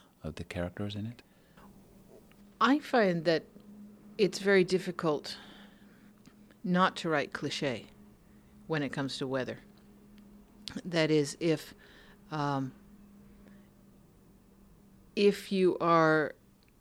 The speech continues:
Speaker 2: having a difficult part in the, um, in the investigation, if the, if the investigator is stuck, if they're depressed, um, it's,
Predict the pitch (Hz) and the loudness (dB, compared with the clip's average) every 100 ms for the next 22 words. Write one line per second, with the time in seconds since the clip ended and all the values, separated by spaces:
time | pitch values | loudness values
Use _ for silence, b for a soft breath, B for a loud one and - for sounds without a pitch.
0 | _ - - 190 180 175 160 151 175 180 | _ -14 -4 0 2 2 -2 -2 -2 -4
1 | - 151 - - 170 139 - - - - | -4 -6 -6 0 2 2 0 -10 -10 -4
2 | 160 151 147 151 151 147 143 139 - _ | -2 0 -2 -2 -2 0 -2 -6 -12 _
3 | 143 131 127 131 _ _ _ - 160 160 | -10 -8 -10 -12 _ _ _ -4 0 0
4 | 147 139 131 - 147 131 131 - 85 - | -2 -4 -6 -8 -8 -8 -8 -10 -12 -12
5 | 139 - - 131 127 131 B B B B | -14 -14 -12 -8 -6 -8 B B B B
6 | B B _ 156 - 151 147 156 156 - | B B _ -10 -6 -4 0 0 -2 -4
7 | 156 147 139 135 - 139 - - - 170 | -2 0 0 -2 -6 -8 -6 -6 0 0
8 | 151 - - - 143 139 - - 123 123 | 0 -8 -16 -8 -8 -8 -10 -8 -8 -8
9 | 123 - - 165 143 - - - b b | -14 -8 -2 0 0 -4 -10 -14 b b
10 | b b _ - 143 143 127 _ _ 180 | b b _ -6 -4 -6 -8 _ _ -2
11 | 175 - | -2 -10